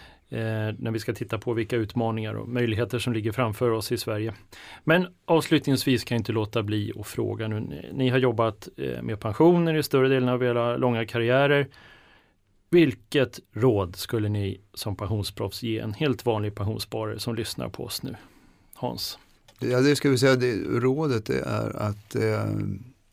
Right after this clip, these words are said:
Speaker 2: lyssna med någon som du tror på. Det tror jag. Och sen tycker jag inte att man ska, man måste hejda sig lite grann. Det är lätt att fastna i det här att pension, det är bara pension. Det är inte bara pension.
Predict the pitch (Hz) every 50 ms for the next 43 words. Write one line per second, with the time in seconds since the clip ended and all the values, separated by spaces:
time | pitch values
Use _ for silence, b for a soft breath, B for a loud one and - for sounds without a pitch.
0 | _ _ - 110 117 110 - - 131 127 127 117 113 110 110 107 107 110 104 101
1 | - - 110 107 101 98 101 - - _ _ _ _ _ _ - - 113 101 -
2 | 113 117 107 101 104 107 - _ _ _ _ - 113 101 101 104 - - _ _
3 | _ _ _ _ _ _ _ _ _ _ - - 117 - - - - - - -
4 | _ _ _ B B B B B B B B B B B 110 107 - 131 131 127
5 | 123 - 131 120 110 - 113 113 107 101 101 101 101 101 - - 113 107 101 101
6 | 110 107 104 104 - - 110 104 104 101 101 104 _ B B B B B B B
7 | B B B B B B B B B B - 131 127 131 131 135 123 - - -
8 | 147 139 131 127 123 117 113 110 113 110 113 131 127 127 123 120 120 120 - -
9 | 123 113 113 110 104 - - 127 113 110 110 110 110 110 110 117 117 120 120 113
10 | 107 - 113 104 - 107 101 101 - - - 55 50 - - - 90 98 - 53
11 | 53 52 - - - 113 107 - - - 62 58 - - - - 62 60 58 57
12 | 55 53 53 - 55 55 55 - - - 117 107 101 - 131 123 123 113 117 127
13 | 123 120 120 107 - 107 107 - - 104 101 113 110 107 - 135 135 123 104 104